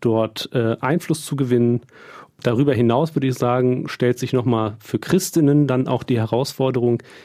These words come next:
Kirchen in Abgrenzung dazu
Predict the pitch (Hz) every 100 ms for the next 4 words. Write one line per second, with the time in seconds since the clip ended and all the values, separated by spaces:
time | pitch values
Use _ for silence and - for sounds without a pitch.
0 | - - - 185 196 160 156 156 - _
1 | _ - 127 160 - 160 156 151 147 117
2 | 151 - 170 175